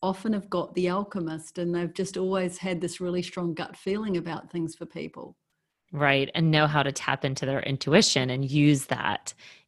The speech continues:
Speaker 2: in their
Speaker 1: Yeah.
Speaker 2: career and in their business. So, um, well, and I think, so we, we talked about, um,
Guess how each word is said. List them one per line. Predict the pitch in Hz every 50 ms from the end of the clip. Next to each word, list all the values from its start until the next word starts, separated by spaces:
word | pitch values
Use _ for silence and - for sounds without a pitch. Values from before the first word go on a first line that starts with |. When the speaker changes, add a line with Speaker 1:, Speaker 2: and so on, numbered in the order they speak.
| _
Speaker 2:
in | - - - 139
their | 139 135 131 127
Speaker 1:
Yeah. | -
Speaker 2:
career | - - 156 139 135 135 131 131 127 123 123 117 - -
and | - 127 123
in | 117 117
their | 117 117 117
business. | 117 120 113 110 - - - - - - - - - - - _ _
So, | _ - - - 139 123 107 110 117 - - - - - - - _ _ -
um, | 147 139 131 123 123 120 - - - - - - _
well, | - 196
and | 202 208
I | 208
think, | 208 - 277 339 330 - - - - - - _
so | - - 220 214
we, | 208 208 202 - - _ _ - - - _
we | 160 196 196
talked | 180 - - - 185 185 190 185 - 220
about, | 196 - 170 156 151 151 147 143 135 - - _ _
um, | - 151 147 139 135 135 131 131 131 127 127